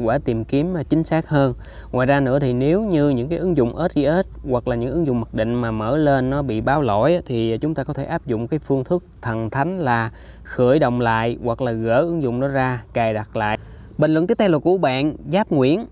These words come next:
"Nokia sáu chấm một Lite xài được mic này không anh?" Là được bình thường nha em. Nó sử dụng cái cổng tai C. Tất cả những chiếc điện thoại Android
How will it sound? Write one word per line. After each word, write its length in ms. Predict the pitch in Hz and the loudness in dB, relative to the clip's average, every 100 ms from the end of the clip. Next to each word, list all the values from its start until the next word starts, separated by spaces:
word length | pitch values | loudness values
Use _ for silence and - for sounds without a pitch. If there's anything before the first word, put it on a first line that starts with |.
| - | -4
"Nokia 460 | 143 156 147 151 147 | 0 2 2 0 0
sáu 280 | - 175 208 | 0 0 0
chấm 160 | 202 | 0
một 160 | 147 147 | 0 2
Lite 180 | 175 254 | 2 0
xài 320 | - 131 117 | -2 0 2
được 180 | 110 - | 0 2
mic 220 | 160 208 | 2 2
này 160 | 151 113 | 0 0
không 160 | 131 | 0
anh?" 240 | 135 135 131 | 2 0 -2
Là 180 | 117 113 | -2 -2
được 200 | 113 110 | -2 -2
bình 140 | 120 | -2
thường 200 | 117 117 | 0 0
nha 80 | 117 | 2
em. 180 | 135 131 139 | 0 0 -4
Nó 200 | 135 160 | -2 0
sử 220 | 160 120 | 2 2
dụng 380 | 139 117 110 120 | 4 4 2 0
cái 220 | 120 143 | 0 0
cổng 240 | - 107 143 | 0 -2 -2
tai 180 | 131 120 | -2 0
C. 100 | 139 131 120 - | 2 2 0 -2
Tất 160 | 165 - | -4 0
cả 100 | 123 | 0
những 180 | 131 | 0
chiếc 100 | 131 | 0
điện 120 | 147 113 | 0 0
thoại 160 | 107 | -2
Android 480 | 120 123 127 123 | -2 0 2 2